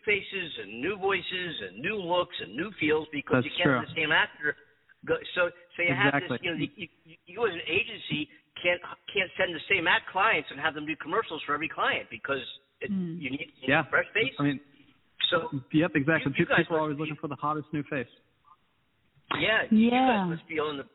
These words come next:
Speaker 1: on the prowl, um, constantly. How about, uh, for kids?
Speaker 2: It's,
Speaker 1: Let's
Speaker 2: it
Speaker 1: talk about that for a minute. Uh, uh, babies, infants, kids. I heard that was a, uh, a, a, a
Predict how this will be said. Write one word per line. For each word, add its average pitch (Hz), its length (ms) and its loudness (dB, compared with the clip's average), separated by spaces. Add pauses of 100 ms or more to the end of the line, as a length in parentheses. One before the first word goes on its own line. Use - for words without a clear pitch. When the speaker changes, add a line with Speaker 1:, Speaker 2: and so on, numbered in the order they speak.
(340)
Speaker 1:
on 139 200 -6
the 131 80 -4 (160)
prowl, 170 440 4 (540)
um, 120 420 -4 (220)
constantly. 180 460 -4 (180)
How 262 240 2
about, 269 240 0 (160)
uh, 156 200 0 (180)
for 160 100 -4 (240)
kids? 147 320 2
Speaker 2:
It's, - 60 -
Speaker 1:
Let's 180 120 -6
Speaker 2:
it - 60 2
Speaker 1:
talk 226 160 -10
about 196 240 -8
that 180 220 -6
for 151 60 -20
a - 20 -16
minute. 113 260 -14 (320)
Uh, 139 40 -10
uh, 120 160 -8 (340)
babies, 165 440 -4
infants, 156 360 -8 (100)
kids. 156 260 -4
I 165 120 2
heard 180 260 -4
that 160 220 4
was 135 180 -2 (140)
a, 117 260 -4
uh, - 1200 -10
a, - 20 -4
a, - 20 -6
a - 20 -6